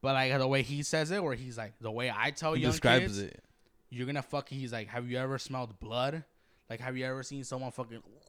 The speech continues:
Speaker 1: fucking choking on their own blood? Like, it smells like pennies, you know? When it's, like, when you, a lot of blood is spilling." He goes, "That's disgusting." He's like, "When, when two guys are fucking and you smell the shit under the blankets, like, that shit's disgusting." Like,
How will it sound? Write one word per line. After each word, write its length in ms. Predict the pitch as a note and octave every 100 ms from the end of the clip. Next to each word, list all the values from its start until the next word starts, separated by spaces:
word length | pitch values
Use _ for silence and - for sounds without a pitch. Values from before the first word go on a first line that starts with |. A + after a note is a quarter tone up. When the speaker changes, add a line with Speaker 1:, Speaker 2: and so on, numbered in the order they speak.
| _ - -
Speaker 1:
fucking 300 | D3 C#3 B2+
choking 320 | - C3 C#3
on 100 | C3+
their 120 | B2 A#2
own 120 | B2
blood? 360 | A#2 A#2+ C3 B2+
Like, 200 | G#2 - _ _ _ _ _ _ C3+
it 100 | B2+
smells 260 | C#3 C#3
like 180 | B2+ G2
pennies, 420 | - C#3 C3+ G#2
you 60 | A2
know? 220 | A#2 D#3+ -
When 160 | A2+ A2
it's, 180 | -
like, 180 | A2 G2+ -
when 160 | G#2+
you, 80 | G#2 A2 -
a 80 |
lot 180 | G#2 G2+
of 80 | G#2+
blood 180 | G2 A2
is 60 | A2
spilling." 300 | - D#3+ F3+ _ _ _ _ _ _ -
He 80 |
goes, 120 | B2+ B2
"That's 200 | A#2+ -
disgusting." 680 | C#3 - B2 B2+ - A#2 A2
He's 180 | A2
like, 180 | G#2+ G#2 - _ _ _ _ _ _ _ -
"When, 220 | C3 B2 _
when 160 | C#3 B2
two 180 | - C#3
guys 260 | C#3 C#3+ D3+
are 100 | C#3
fucking 440 | - C3+ C3 D3+
and 100 | C3+
you 80 | A#2
smell 220 | - B2
the 100 | A#2+
shit 380 | - - B2 B2+
under 260 | A#2 A2+ A2+
the 80 |
blankets, 540 | G2 G2+ A2+ D3 D3 B2
like, 120 | G2+ _ _ _
that 140 | A2+
shit's 240 | - A2 -
disgusting." 640 | G#2+ - A2+ A2 - F#2+
Like, 160 | F#2